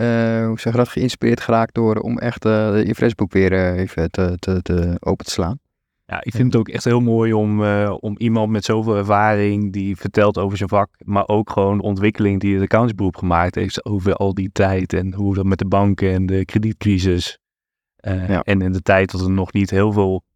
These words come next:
Speaker 2: regels of heel veel vaste regels waren, dat, dat je toch veel, eh,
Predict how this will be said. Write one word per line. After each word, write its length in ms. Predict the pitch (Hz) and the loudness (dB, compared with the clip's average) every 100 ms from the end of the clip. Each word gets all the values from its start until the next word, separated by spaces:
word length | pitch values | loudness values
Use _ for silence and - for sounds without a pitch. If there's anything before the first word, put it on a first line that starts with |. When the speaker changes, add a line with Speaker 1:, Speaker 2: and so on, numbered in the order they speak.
| _ | _
Speaker 2:
regels 480 | 98 98 92 92 95 | 0 0 0 -4 -4
of 120 | 90 | -2
heel 160 | 98 92 | -2 -2
veel 120 | 92 | 0
vaste 340 | 98 110 - | 0 0 0
regels 340 | 98 95 95 90 | 2 2 0 0
waren, 420 | 87 90 92 107 | 2 2 2 0
dat, 300 | 92 - - | -4 -8 -12
dat 120 | - 95 | -8 -8
je 60 | |
toch 200 | - 92 | -6 -8
veel, 460 | - 104 107 110 | -2 0 0 -4
eh, 80 | 104 | -6